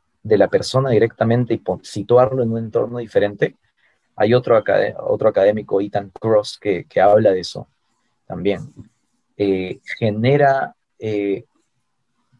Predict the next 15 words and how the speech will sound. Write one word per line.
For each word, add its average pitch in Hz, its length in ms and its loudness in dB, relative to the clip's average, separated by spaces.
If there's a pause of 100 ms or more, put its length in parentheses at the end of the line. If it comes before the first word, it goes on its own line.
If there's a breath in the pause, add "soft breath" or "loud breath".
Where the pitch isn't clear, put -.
(260)
muchísima 139 640 -2
más 143 240 -6
chances 104 680 -6
de 104 100 -4
que - 80 -8
la 101 100 -2
persona 123 500 -2
repiense 113 600 -4
su, 95 280 -8
su - 160 -16
forma, 101 400 -8
su - 180 -16
forma 104 260 -4
de 101 60 0
abordar, 87 440 -6